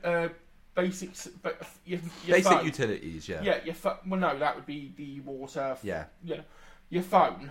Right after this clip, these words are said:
Speaker 2: For some people, the rent.
Speaker 1: I was gonna go on to that next.
Speaker 2: Yeah.
Speaker 1: So phone,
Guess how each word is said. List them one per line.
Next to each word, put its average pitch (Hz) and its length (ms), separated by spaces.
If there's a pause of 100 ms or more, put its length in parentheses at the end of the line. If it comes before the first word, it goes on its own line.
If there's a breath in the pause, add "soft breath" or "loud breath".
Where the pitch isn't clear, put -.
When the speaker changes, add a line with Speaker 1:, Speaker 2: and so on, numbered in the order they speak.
Speaker 2:
For 131 100
some 160 260
people, 123 380
the 113 100
rent. 117 300 (1400)
Speaker 1:
I 143 40
was 143 120
gonna 151 140
go 147 180
on 143 80
to - 80
that 123 160
next. - 280
Speaker 2:
Yeah. 92 260 (260)
Speaker 1:
So 143 240
phone, 123 460